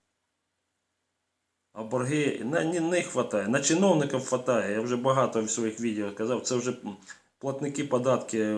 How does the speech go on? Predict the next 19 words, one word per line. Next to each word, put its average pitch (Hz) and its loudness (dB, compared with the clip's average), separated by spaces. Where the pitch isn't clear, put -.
а, 107 2
Америки 127 0
платять 107 -4
нашим 113 4
чиновникам, 107 0
не 117 -2
тільки 147 0
нам, 110 0
пенсіонерам. 107 -2
Ну, 170 2
на, 151 6
до 143 6
нас 139 6
не 131 2
доходить, 104 0
я 104 0
вам 107 0
сказав, 85 -6
ось, 82 -14